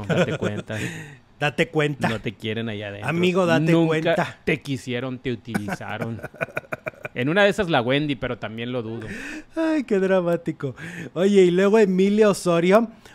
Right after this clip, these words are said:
Speaker 2: hubo una, un resulta y resalta en la suite del líder.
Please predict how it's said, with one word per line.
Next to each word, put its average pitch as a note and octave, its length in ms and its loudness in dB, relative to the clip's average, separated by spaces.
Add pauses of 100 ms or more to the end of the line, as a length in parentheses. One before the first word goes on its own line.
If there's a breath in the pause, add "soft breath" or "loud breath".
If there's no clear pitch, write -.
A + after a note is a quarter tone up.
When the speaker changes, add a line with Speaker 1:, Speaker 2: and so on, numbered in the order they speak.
Speaker 2:
hubo F#3 180 0
una, A#3+ 460 2
un G3 220 2
resulta G#3+ 520 2
y A3+ 60 4
resalta D#3 840 0
en D#3+ 220 2
la C#3 140 0
suite E3+ 760 4
del E3 260 2
líder. F#3+ 540 4